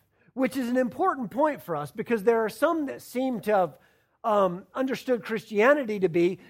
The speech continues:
you get saved by faith, then you go to church on a Sunday morning, sit in a seat, and faith is over. That's it. You just sit there, you listen, then you leave church.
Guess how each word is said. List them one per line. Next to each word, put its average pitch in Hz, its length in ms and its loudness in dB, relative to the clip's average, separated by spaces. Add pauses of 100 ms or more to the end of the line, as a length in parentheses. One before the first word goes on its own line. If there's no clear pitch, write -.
you 214 160 -2
get 214 300 0
saved 294 640 4
by 175 260 4
faith, 175 480 0 (240)
then 240 180 0
you 240 80 -2
go 240 160 4
to 226 80 2
church 320 380 -4
on 247 140 2
a 202 40 -2
Sunday 202 320 -2
morning, 180 440 2 (160)
sit 381 300 0
in 311 140 2
a 214 80 2
seat, 202 420 -4 (220)
and 208 140 -2
faith 190 260 0
is 190 160 0
over. 220 380 6
That's 170 260 -2
it. 233 200 2
You 175 140 -8
just 185 200 -6
sit 220 200 0
there, 254 120 4
you 233 140 -4
listen, 214 400 0
then 214 140 -2
you 208 80 -2
leave 208 300 -2
church. 262 340 -2